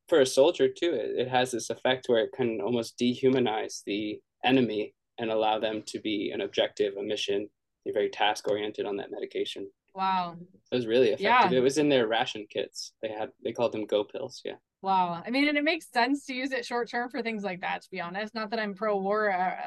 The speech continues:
Speaker 2: or pro-killing other people for any reason at all. I think that's a, a whole racket in itself. But yeah, I mean, there's just this mi-,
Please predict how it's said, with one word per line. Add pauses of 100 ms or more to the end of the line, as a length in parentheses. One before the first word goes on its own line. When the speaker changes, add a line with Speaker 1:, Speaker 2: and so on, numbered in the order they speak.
Speaker 2:
or
pro-killing
other
people
for
any
reason
at
all.
I
think (160)
that's
a, (180)
a
whole
racket
in
itself.
But (260)
yeah,
I
mean,
there's
just
this
mi-,